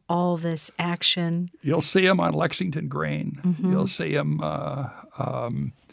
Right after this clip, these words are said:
Speaker 2: marching to and from, uh, Concord.
Speaker 1: Mm-hmm.
Speaker 2: You'll see them. Uh, you'll see Revere and his, and his, and his cohorts riding into the dark.
Speaker 1: Mm-hmm.
Speaker 2: You'll see the lanterns hung in Old North Church.
Speaker 1: Mm-hmm.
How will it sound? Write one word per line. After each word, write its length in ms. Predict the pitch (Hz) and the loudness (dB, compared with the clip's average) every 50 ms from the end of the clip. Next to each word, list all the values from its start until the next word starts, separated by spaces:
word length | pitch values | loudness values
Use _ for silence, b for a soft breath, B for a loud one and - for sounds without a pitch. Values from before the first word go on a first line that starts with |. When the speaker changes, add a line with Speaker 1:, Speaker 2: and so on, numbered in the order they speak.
| b b b | b b b
Speaker 2:
marching 520 | - 127 143 165 160 135 - - 151 135 - | 2 4 6 6 4 4 2 0 0 0 0
to 300 | - - 156 156 151 147 | 0 0 0 0 0 -2
and 120 | 143 131 | -2 -4
from, 480 | - - - 165 - - 143 143 139 135 | -6 -6 -4 -2 -2 0 0 0 -2 -2
uh, 140 | 139 - - 139 | -2 -4 -6 -8
Concord. 640 | - - - 143 151 135 135 143 139 135 135 127 131 - _ - | -8 -6 -4 -4 -4 -4 -4 -4 -6 -4 -6 -6 -8 -12 _ 0
Speaker 1:
Mm-hmm. 360 | 180 175 147 165 180 175 180 170 | 0 0 0 0 -2 -4 -4 -4
Speaker 2:
You'll 200 | - - - 135 | -4 -2 -2 -2
see 260 | - - 165 151 143 139 | -2 -4 -2 -2 0 0
them. 300 | 135 139 139 143 135 135 | 0 2 2 2 2 0
Uh, 100 | 147 147 | 0 2
you'll 160 | 156 156 147 | 2 2 2
see 180 | - - 175 147 | 2 4 4 4
Revere 720 | 131 120 123 127 113 107 131 135 147 156 165 170 160 - _ - | 6 6 4 4 2 2 0 0 0 0 -2 -2 -6 -8 _ -2
and 140 | - 131 135 | 0 2 2
his, 360 | 104 135 123 107 104 - - - - | 4 2 0 0 0 -4 -8 -4 0
and 160 | - 143 131 | 2 2 2
his, 180 | 110 123 113 - - _ _ _ _ - - | 2 0 -2 -2 -6 _ _ _ _ -6 0
and 120 | - 131 127 | 2 2 2
his 160 | 113 110 104 | 2 -2 -6
cohorts 720 | - - - - 160 151 - - 165 156 170 175 - - - | -6 -4 0 2 2 2 2 0 -2 -2 -2 -4 -6 -10 -6
riding 500 | - 139 127 139 151 151 151 151 151 151 | -4 -2 2 4 4 6 4 4 2 0
into 200 | 139 143 143 147 | 0 0 0 0
the 120 | - 135 131 | -2 -4 -6
dark. 520 | 135 - 151 147 170 185 185 - - - - - - | -2 -2 0 0 0 -2 -4 -6 -10 -18 -14 -4 -2
Speaker 1:
Mm-hmm. 340 | 180 175 160 185 180 180 175 170 B B | -2 -2 0 -2 -2 -2 -4 -6 B B
Speaker 2:
You'll 180 | 190 180 190 - | 6 6 6 6
see 220 | - - 220 208 | 8 8 10 10
the 140 | 180 185 180 175 | 10 8 6 6
lanterns 720 | 165 165 151 165 175 196 214 214 214 202 196 190 170 - | 4 0 0 4 6 6 8 8 8 6 6 4 2 0
hung 320 | - - 202 208 190 185 | 0 2 2 2 2 2
in 120 | 180 175 180 | 2 0 0
Old 200 | 180 175 - 85 | 0 0 0 0
North 260 | 190 190 175 165 - | 0 0 0 -2 -2
Church. 400 | - - - - 165 - - - _ _ _ | -4 -6 -6 -6 -8 -12 -20 -20 _ _ _
Speaker 1:
Mm-hmm. 380 | 196 190 180 156 180 185 185 | 2 2 2 2 0 -2 -2